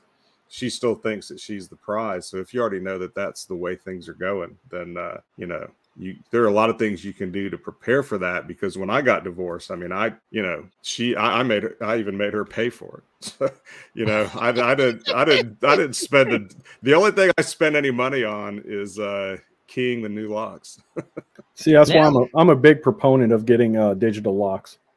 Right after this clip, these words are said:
Speaker 2: 'Cause then
Speaker 1: Yeah.
Speaker 2: she moves out or something, you just change it. You can just change the combination on it real, real
Speaker 1: Well, I
Speaker 2: fast.
Speaker 1: had, I, I, I had already installed, I had, I had reinstalled locks when we moved in,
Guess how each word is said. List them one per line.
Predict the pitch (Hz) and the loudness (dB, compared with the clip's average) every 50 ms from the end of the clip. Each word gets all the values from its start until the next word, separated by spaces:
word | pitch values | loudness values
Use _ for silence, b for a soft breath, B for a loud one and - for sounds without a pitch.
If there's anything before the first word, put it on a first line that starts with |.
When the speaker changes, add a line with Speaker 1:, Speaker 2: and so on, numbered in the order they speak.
| _ _ _ | _ _ _
Speaker 2:
'Cause | - 101 98 | -6 -2 2
then | 113 117 117 110 107 101 - | 2 2 4 2 0 -2 -4
Speaker 1:
Yeah. | - - - - _ _ _ | -8 -16 -18 -20 _ _ _
Speaker 2:
she | - - 139 | -10 -2 0
moves | 135 131 131 120 110 | 4 4 4 6 8
out | 127 131 135 | 8 8 8
or | 135 131 | 8 6
something, | - 135 123 127 | 4 2 0 2
you | 131 117 | 2 0
just | 101 - - | 0 -2 -2
change | - 117 110 104 104 | -2 -2 0 -2 -4
it. | 98 - | -6 -4
You | 123 127 | -2 0
can | 131 127 | 0 2
just | 110 110 107 - | 2 0 -2 -2
change | - 123 117 110 92 | -2 -2 -2 -2 -2
the | 104 95 | -4 -4
combination | - 113 107 98 95 98 101 104 104 - - | -2 -2 -2 -2 -2 -2 -2 -4 -4 -6 -10
on | 95 95 101 | -10 -10 -10
it | 104 - | -10 -8
real, | - 107 101 95 - - | -4 -4 -4 -4 -4 -4
real | - 110 101 | -2 -2 0
Speaker 1:
Well, | 120 123 120 | 0 0 0
I | 123 135 | 2 2
Speaker 2:
fast. | 135 147 147 139 120 | 4 4 4 4 2
Speaker 1:
had, | 117 - _ _ - 135 | -2 -8 _ _ -4 0
I, | 147 165 | 0 2
I, | - 156 180 185 165 - 165 | 4 4 4 4 4 4 4
I | 190 | 4
had | 185 165 | 4 4
already | 156 143 143 147 147 131 135 127 | 4 4 4 2 2 2 0 -2
installed, | 117 107 - - - 127 120 123 120 120 120 113 101 - - 117 | -2 -4 -8 -10 -6 -4 -2 -2 0 -2 -2 -4 -8 -12 -10 -8
I | 123 135 | -6 -6
had, | 139 127 117 - - | -6 -8 -10 -10 -8
I | 123 131 | -6 -6
had | 139 123 117 | -4 -6 -6
reinstalled | 117 123 131 131 120 107 - - - 113 117 113 110 104 | -6 -6 -6 -6 -6 -10 -10 -10 -8 -6 -6 -6 -6 -8
locks | 101 101 107 110 107 104 - - - - | -8 -8 -6 -6 -6 -8 -8 -10 -16 -18
when | 101 101 101 95 | -16 -14 -12 -12
we | 98 104 | -12 -12
moved | 98 98 98 95 92 87 85 | -10 -10 -10 -10 -12 -12 -10
in, | 98 104 104 104 101 95 95 | -10 -8 -8 -8 -10 -10 -12